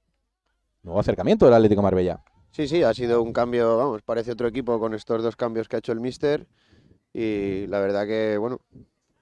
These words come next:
Speaker 2: es, se espera un, unos treinta minutos muy interesantes con este uno uno. Vuelve a empezar el partido y aquí puede pasar cualquier cosa.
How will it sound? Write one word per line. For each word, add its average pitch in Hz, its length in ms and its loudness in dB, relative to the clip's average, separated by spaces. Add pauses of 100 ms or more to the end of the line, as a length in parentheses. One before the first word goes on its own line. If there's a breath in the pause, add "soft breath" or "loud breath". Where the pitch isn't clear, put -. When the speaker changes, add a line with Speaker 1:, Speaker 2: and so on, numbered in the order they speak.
Speaker 2:
es, - 280 -16 (360)
se 113 80 -10
espera 117 460 -2
un, 113 500 -10 (120)
unos 113 420 -10
treinta 123 320 -2
minutos 120 440 0
muy 120 160 -2
interesantes 113 600 -2
con 110 160 -4
este 110 200 -6
uno 120 140 -2
uno. 143 160 -4
Vuelve 107 200 -6
a - 20 -6
empezar 107 300 -8
el 107 100 -6
partido 120 500 -2
y 113 200 -4
aquí 98 180 -8
puede 107 160 -2
pasar 95 240 -6
cualquier 95 320 -6
cosa. 110 300 -2